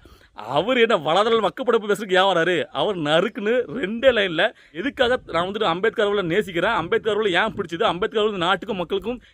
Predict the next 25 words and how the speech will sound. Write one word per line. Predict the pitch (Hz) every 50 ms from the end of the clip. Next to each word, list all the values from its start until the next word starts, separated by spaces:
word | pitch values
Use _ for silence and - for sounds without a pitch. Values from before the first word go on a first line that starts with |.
| - - -
ஏன் | 151 190 233 240 -
தேவை, | 185 175 180 233
அவர் | 233 202 175 170
என்ன | 185 233 196
சொல்லிட்டு | 175 190 226 214 220
போயிருக்காங்கிறத | 190 190 214 202 185 156 131 180 226
ரெண்டே | 180 165 160 190 220 208 262
ரெண்டு | 254 208 190
எக்ஸாம்பிள்ல | 170 147 - 240 226 208 180 156 143 165 220 269 - _ _ - - _
தெளிவா | 220 233 - 202 220 233
சொல்லிட்டு | 233 247 208 233 190
போயிட்டாரு. | 190 165 165 131 117 - -
இதுக்கு | - 151 220 190 220 208
மேல | 233 262 247 208
என்ன | 190 214 247 262
உங்களுக்கு | 233 220 220 185 220 220
வந்து | 220 196 190
சொல்லணும்? | 202 208 208 202 214 254 - _ _ _ _ - - - - - - - - _ _ _ _
அதாவது | - 139 165 185 208 190 160
எப்பவும் | 156 151 - 226 220 233 220
பேசுற | 196 190 - 190 180 180
மாதிரி, | 175 170 165 180 214 226 175
எப்பவும் | 151 156 - 247 240 202 175
எதிர்க்கிற | 175 208 - 196 180
மாதிரி, | 180 165 160 160 202